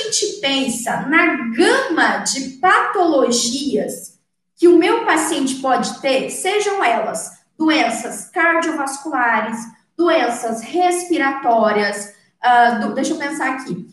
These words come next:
doença, enfim, gama, doenças renais, doenças hepáticas, doenças endócrinas, a grande parte das patologias que a gente tem, e principalmente patologias que podem descompensar durante o tratamento odontológico,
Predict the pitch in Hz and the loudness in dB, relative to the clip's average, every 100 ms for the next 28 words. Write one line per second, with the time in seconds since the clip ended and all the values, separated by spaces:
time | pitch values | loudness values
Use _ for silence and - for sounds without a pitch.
0 | _ - 349 330 320 320 320 - 466 - | _ 2 6 6 4 2 0 -2 -4 -4
1 | 320 175 - 339 330 - - 320 339 330 | -2 0 2 4 4 2 0 0 2 2
2 | 349 262 262 277 226 208 196 190 214 - | -2 -6 -8 -8 -6 -4 -4 -4 -6 -8
3 | 302 302 311 269 254 262 - 214 214 - | -6 -6 -4 -4 -4 -6 -4 0 0 0
4 | - - 240 240 349 311 311 277 262 262 | -4 -4 -4 0 0 0 -2 -2 -4 0
5 | 214 220 214 220 214 214 202 - - _ | 4 6 6 2 -2 -4 -4 -6 -12 _
6 | _ _ _ _ 453 403 269 240 427 508 | _ _ _ _ 0 0 0 4 4 4
7 | 494 370 - 320 294 294 302 320 233 233 | 2 -2 0 2 4 2 0 0 0 0
8 | - 240 247 220 214 233 254 247 226 226 | -2 -2 0 0 0 0 -2 -4 -4 -4
9 | 214 - 285 302 - 311 320 339 - - | -4 0 0 0 0 6 8 8 4 -6
10 | - 415 440 480 - 415 339 330 302 254 | -4 2 2 2 0 2 4 4 4 2
11 | 214 - - - - _ _ _ - 381 | 2 0 -2 -6 -10 _ _ _ 4 6
12 | - - 381 370 349 - - 294 - 160 | 4 2 2 4 4 4 2 0 0 0
13 | - 349 - 302 294 285 277 269 233 370 | 0 0 0 0 0 0 -4 -6 -2 0
14 | 539 539 - - 381 359 330 - 269 262 | 2 0 -2 -4 0 0 0 -2 -2 -2
15 | - 294 302 285 233 220 262 240 240 233 | -2 2 4 4 2 -2 -2 0 0 0
16 | - - 220 220 214 214 214 202 - - | -6 -6 -6 -6 -6 -8 -8 -12 -14 -12
17 | 202 269 311 262 240 - - - | -2 2 4 2 0 -8 -12 -14